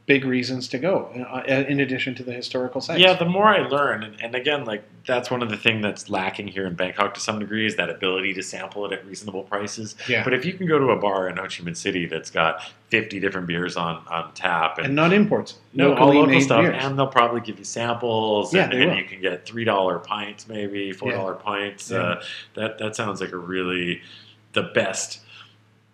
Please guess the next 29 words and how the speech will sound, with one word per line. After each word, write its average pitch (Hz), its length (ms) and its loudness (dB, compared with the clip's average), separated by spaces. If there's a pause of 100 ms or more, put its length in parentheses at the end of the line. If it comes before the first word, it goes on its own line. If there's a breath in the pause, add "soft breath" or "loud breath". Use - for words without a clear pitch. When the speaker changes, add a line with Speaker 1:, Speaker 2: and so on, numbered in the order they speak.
(260)
Speaker 2:
market 123 460 6
for 101 100 -2
craft 98 280 6
beer 107 160 6
now. 92 240 2
And, 107 140 -4
and 123 140 -2
then 123 320 2
I 117 180 -2
just 113 320 -6
heard 123 180 0
that 107 180 -2
the 101 280 0
S 107 180 -4
E 107 120 2
A 104 100 4
Brew, 98 300 -2
Southeast 98 420 -4
Asia 95 280 -2
Brew 101 380 -2
Conference, 98 680 -2
uh, 87 220 0 (240 loud breath)
the 95 80 -12
largest 101 380 2 (220)
beer 101 200 2
conference 98 540 -2
in - 60 -16
the 90 80 -6
region, 95 520 0